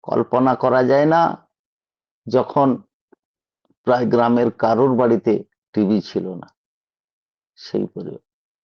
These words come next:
তখন ঠাকুরকে, ওই যে বলে না, ঠাকুরকে যদি ঠাকুর বলে গ্রহণ ঠিকভাবে না করা হয় তাদের জীবনে, ওই বলে না, মাঝে মাঝে অ্যাক্সিডেন্ট হওয়া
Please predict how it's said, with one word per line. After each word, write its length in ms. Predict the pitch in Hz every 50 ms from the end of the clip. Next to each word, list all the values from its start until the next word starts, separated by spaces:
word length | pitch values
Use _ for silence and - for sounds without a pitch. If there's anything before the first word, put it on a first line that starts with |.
| _ _ _ _ _ _ _ _ _ _ _
তখন 280 | 107 - - 120 117 107 -
ঠাকুরকে, 640 | - - 104 - - 127 117 - - 110 104 - - _ _ -
ওই 120 | - 127
যে 80 | 123 135
বলে 240 | 123 139 143 156 165
না, 260 | 156 123 92 - _ - _ _ _ _ _ _ _ _ _ _ _ _ _ _ _ _ _ _ _ _ _ _
ঠাকুরকে 480 | _ 131 127 - 190 156 - - 139
যদি 280 | 113 104 123 113 110 107 -
ঠাকুর 360 | - - 131 - - 208 170 151 127
বলে 300 | 127 117 107 98 87 - _ _ _ _ _ _ _
গ্রহণ 460 | 107 104 107 123 143 147 160 180 190 175
ঠিকভাবে 560 | - - 185 175 143 - 135 135 127 113 110
না 180 | 104 104 104
করা 260 | 104 - - 107 107 110
হয় 180 | 120 139 -
তাদের 300 | - - 110 98 104 107
জীবনে, 480 | 101 101 95 104 110 123 131 151 170 165 - _ _ _ _ _ _ _ _ _ _ _
ওই 160 | - 107 107
বলে 220 | 98 101 104 107
না, 240 | 110 104 101 101 _ _ _ -
মাঝে 260 | - 95 87 - 110
মাঝে 360 | 107 104 110 113 123 151 160 - _ _ _ _ _ _
অ্যাক্সিডেন্ট 680 | - 107 117 - - - - 127 110 107 98 98 -
হওয়া 260 | - - - _ _